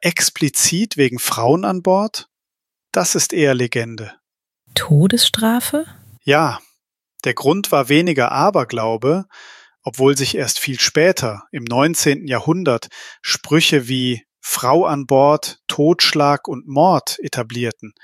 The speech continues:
Speaker 1: Aber hauptsächlich ging es um Konflikte,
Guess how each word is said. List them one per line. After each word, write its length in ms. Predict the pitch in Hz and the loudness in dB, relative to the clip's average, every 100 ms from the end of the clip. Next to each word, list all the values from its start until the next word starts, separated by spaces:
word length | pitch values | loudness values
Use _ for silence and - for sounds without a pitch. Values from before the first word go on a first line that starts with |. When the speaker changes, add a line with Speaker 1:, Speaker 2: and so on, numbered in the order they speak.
| - - - - _ _ - | -20 -20 -20 -20 _ _ -4
Speaker 1:
Aber 240 | 131 127 | -2 2
hauptsächlich 800 | 151 - - 190 175 196 185 - | 2 0 0 0 0 0 0 0
ging 200 | - 156 | -2 -2
es 100 | 165 | -2
um 160 | - 147 | -4 -6
Konflikte, 720 | - 143 - 170 - - 104 | -6 -6 -2 -2 -4 -12 -16